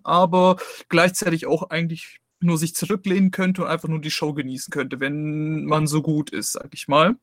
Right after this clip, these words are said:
Und das ist auch sehr interessant, weil es zu einem Zeitraum rauskam, wo irgendwie das sehr beliebt war.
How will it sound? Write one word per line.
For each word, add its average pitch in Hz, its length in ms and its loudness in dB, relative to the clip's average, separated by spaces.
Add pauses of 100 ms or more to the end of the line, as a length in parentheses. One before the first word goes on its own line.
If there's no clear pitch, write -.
(240)
Und 196 800 8
das 190 180 4
ist - 40 0
auch 190 100 0
sehr 208 140 2
interessant, 208 440 -2
weil 190 100 -2
es 180 100 -4
zu 185 120 0
einem 180 100 2
Zeitraum 185 720 0
rauskam, 180 800 2
wo 165 260 -2
irgendwie 185 320 0
das 165 240 -2
sehr 160 220 6
beliebt 156 680 -2
war. 160 380 4